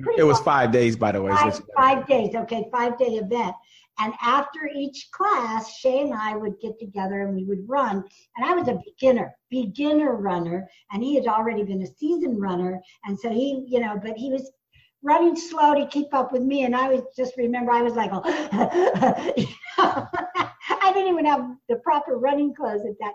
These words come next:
Speaker 1: time. But since that time, of course, I've, I've, uh, finished two marathons and, and, um, five half marathons. But how many marathons have you done,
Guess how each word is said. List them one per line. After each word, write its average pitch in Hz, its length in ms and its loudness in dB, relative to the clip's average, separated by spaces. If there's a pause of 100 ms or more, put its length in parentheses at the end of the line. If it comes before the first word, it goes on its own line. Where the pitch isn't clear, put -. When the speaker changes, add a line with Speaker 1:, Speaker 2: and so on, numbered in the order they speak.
Speaker 1:
time. 185 320 -4
But 185 140 -6 (640)
since 381 260 2
that 285 200 2
time, 254 260 2
of - 120 -10
course, 226 300 0
I've, 202 200 -2 (160)
I've, 196 320 -2
uh, 190 240 -4 (160)
finished 214 340 -10
two 381 260 -2
marathons 190 760 -4
and, 185 160 -4 (360)
and, 190 360 -4 (100)
um, 170 460 -8
five 233 240 0
half 269 360 -4
marathons. 170 680 -4 (600)
But 262 160 2
how 339 240 -2
many 415 200 -2
marathons 302 580 0
have 233 120 -2
you 254 260 0
done, 151 380 -4